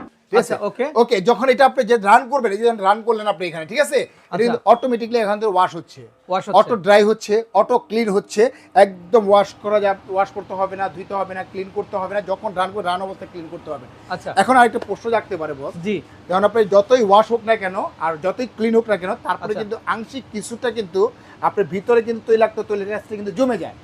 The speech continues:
Speaker 2: আচ্ছা।
Speaker 1: থেকে যায়।
Speaker 2: থেকে
Speaker 1: সেটাকে
Speaker 2: যায়।
Speaker 1: কিভাবে করবেন? একটা ফোন ইউজ করেন, অতিরিক্ত অ্যাপস যখন ডাউনলোড করেন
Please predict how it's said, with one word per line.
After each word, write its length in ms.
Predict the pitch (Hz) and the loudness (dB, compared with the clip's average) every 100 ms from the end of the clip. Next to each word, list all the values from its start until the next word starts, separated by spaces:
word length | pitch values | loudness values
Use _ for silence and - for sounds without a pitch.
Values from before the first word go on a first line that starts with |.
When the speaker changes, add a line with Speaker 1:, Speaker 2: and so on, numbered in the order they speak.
| - | -8
Speaker 2:
আচ্ছা। 280 | 185 185 | -6 0
Speaker 1:
থেকে 240 | 147 302 247 | 2 2 2
যায়। 140 | 180 - - | 0 -4 -14
Speaker 2:
থেকে 140 | - 226 | -2 0
Speaker 1:
সেটাকে 140 | 247 | 0
Speaker 2:
যায়। 120 | 240 - | -4 -4
Speaker 1:
কিভাবে 280 | 262 269 226 | 2 2 2
করবেন? 280 | 196 139 113 - | -2 -4 -14 -12
একটা 200 | 175 175 | -12 -8
ফোন 240 | 220 220 226 | -4 0 0
ইউজ 140 | 233 - | -2 -2
করেন, 200 | 196 208 - - - 220 | -2 -2 -6 -20 -10 -2
অতিরিক্ত 500 | 262 294 262 - 262 233 | 0 0 -4 0 0 2
অ্যাপস 320 | 190 202 190 | 2 2 0
যখন 200 | 226 220 | -6 -4
ডাউনলোড 320 | 185 196 233 233 | 0 0 0 0
করেন 200 | 208 196 | 0 0